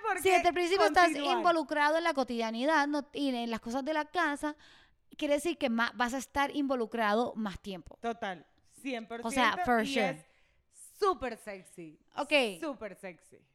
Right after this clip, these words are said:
Speaker 2: Ahora queremos hablar, porque le hemos tirado a los hombres, de mujeres.
Speaker 1: Ok.
Speaker 2: ¿Cuál es el new sexy?
Speaker 1: A ver, yo creo que, uh,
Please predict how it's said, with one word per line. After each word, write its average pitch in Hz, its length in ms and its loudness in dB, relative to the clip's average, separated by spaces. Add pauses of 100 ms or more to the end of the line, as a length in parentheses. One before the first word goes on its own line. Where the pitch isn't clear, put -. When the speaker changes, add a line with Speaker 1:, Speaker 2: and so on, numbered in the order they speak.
(340)
Speaker 2:
Ahora 370 220 4
queremos 440 200 4
hablar, 440 200 6
porque 311 160 0
le 294 220 2
hemos 302 140 0
tirado 359 200 4
a 349 60 4
los 320 100 -2
hombres, 202 360 -6 (260)
de 240 140 -6
mujeres. 214 640 -6 (100)
Speaker 1:
Ok. 220 200 -6 (140)
Speaker 2:
¿Cuál 285 180 6
es 320 100 4
el 320 100 4
new 285 140 4
sexy? 180 420 -6 (1600)
Speaker 1:
A 240 120 4
ver, 233 400 0
yo 311 440 2
creo 285 600 0
que, 240 300 -4 (580)
uh, 196 800 -10